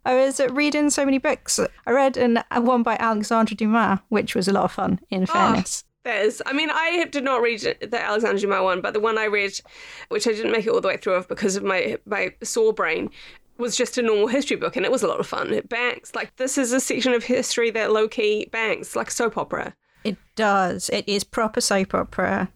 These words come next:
Speaker 1: It is full, like, Game of Thronesy stabbing and treachery and
Speaker 2: Yeah. And everyone just bear-, holding grudges and, like, doing things for the
Speaker 1: So many
Speaker 2: pettiest
Speaker 1: grudges.
Speaker 2: reasons. And, like, these are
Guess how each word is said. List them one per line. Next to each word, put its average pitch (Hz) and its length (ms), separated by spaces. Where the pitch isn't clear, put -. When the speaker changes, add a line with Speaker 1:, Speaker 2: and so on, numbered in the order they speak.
Speaker 1:
It 196 140
is 190 400
full, 196 680
like, 190 440
Game 185 240
of 185 140
Thronesy 185 500
stabbing 190 680
and 190 500
treachery 180 880
and 185 460
Speaker 2:
Yeah. - 260
And 240 120
everyone 262 420
just 254 280
bear-, 247 260
holding 240 380
grudges 214 560
and, 202 100
like, 202 280
doing 214 260
things 220 260
for 240 100
the 185 120
Speaker 1:
So - 160
many 269 120
Speaker 2:
pettiest 269 320
Speaker 1:
grudges. 220 220
Speaker 2:
reasons. 202 420
And, 208 100
like, 202 240
these 226 180
are 208 160